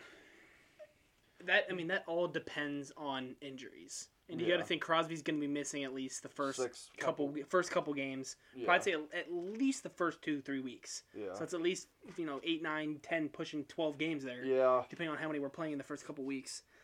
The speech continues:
Speaker 1: But, um, I mean, yeah, that's, uh, that, that's kinda why it's a hot take, why you would consider it a bold prediction. That's 'cause, I mean,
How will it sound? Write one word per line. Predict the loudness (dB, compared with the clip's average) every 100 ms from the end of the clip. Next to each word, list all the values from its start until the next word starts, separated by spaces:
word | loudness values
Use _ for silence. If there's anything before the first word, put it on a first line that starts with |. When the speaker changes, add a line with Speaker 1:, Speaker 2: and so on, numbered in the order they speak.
| -20 -20 -20 -20 _ -4
Speaker 1:
But, | -4
um, | -4 -10 -16 -18 -10
I | -6
mean, | 0
yeah, | 2 4
that's, | 2 -2 -6 -8 _ _ _ -8
uh, | -4 2
that, | 2
that's | 2 -4
kinda | -4 0
why | 0 -2
it's | 0
a |
hot | 0 0
take, | -2 -2
why |
you | -2
would | -4
consider | -6 -2
it | -2
a |
bold | 0 -2 -4
prediction. | -4 -4 -6 -8
That's | -6 -6 -8 -12 -18 -18 -18 -10
'cause, | -4
I | -2
mean, | -2 -4